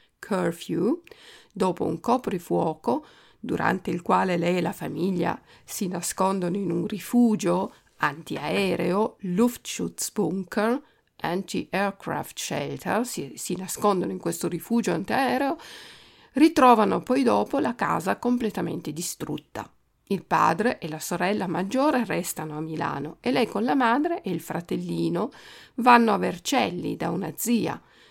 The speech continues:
Si buttano nell'acqua delle risaie per scappare alle bombe. La zia li ospita in una vecchia cascina. Alda non può andare a scuola in quel periodo, ma deve lavorare, va a lavorare nelle risaie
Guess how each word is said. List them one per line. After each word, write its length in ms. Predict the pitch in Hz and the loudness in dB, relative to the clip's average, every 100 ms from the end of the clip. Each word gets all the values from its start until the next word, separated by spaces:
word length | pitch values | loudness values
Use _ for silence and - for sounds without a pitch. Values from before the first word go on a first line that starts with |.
| _ | _
Si 300 | - - 175 | -10 -4 -4
buttano 580 | 170 214 262 - 220 196 | 0 2 2 2 0 2
nell'acqua 800 | 185 175 170 156 196 - 175 170 | -2 0 0 0 0 -4 -4 -2
delle 320 | 170 165 175 | -2 -2 0
risaie 520 | 190 170 175 151 151 | -2 -2 -2 -4 -6
per 140 | - 170 | -10 -8
scappare 540 | - 160 - 165 175 | -8 -8 -2 -2 -2
alle 180 | 165 165 | -4 -2
bombe. 520 | 156 147 156 - - _ - - - - | 0 0 -2 -6 -10 _ -20 -20 -12 0
La 140 | 254 | 2
zia 200 | 247 254 | 6 4
li 160 | 202 196 | 4 4
ospita 640 | 220 254 - 294 320 330 - | 4 4 -2 -4 -2 -4 -2
in 160 | 220 214 | 0 2
una 180 | 208 | 0
vecchia 360 | 180 165 170 175 | 0 -4 -4 -6
cascina. 640 | 170 160 - 156 143 147 - - - _ - | -6 -8 -6 -6 -4 -4 -6 -18 -20 _ 6
Alda 500 | 202 190 190 247 302 - | 6 8 4 0 -2 -4
non 260 | 226 247 240 | 2 4 6
può 160 | 277 | 8
andare 380 | 208 175 170 165 | 8 6 0 -4
a 60 | 170 | -6
scuola 420 | - 180 202 180 | -4 -4 -4 -6
in 100 | 160 | -6
quel 200 | - - | -4 -4
periodo, 560 | - 175 156 151 - - - - - | -4 -4 -2 -4 -6 -10 -20 -14 -2
ma 180 | 302 - _ _ _ | -2 -2 _ _ _
deve 380 | 202 208 208 285 | 0 2 4 2
lavorare, 680 | 214 160 165 - 180 - - _ - | 0 0 2 2 2 -4 -14 _ -2
va 160 | 185 | 0
a 20 | |
lavorare 560 | 190 185 175 175 185 196 | 2 0 0 0 0 -2
nelle 300 | 170 160 165 | -2 -2 -2
risaie 600 | 190 226 247 185 180 | 0 2 4 4 0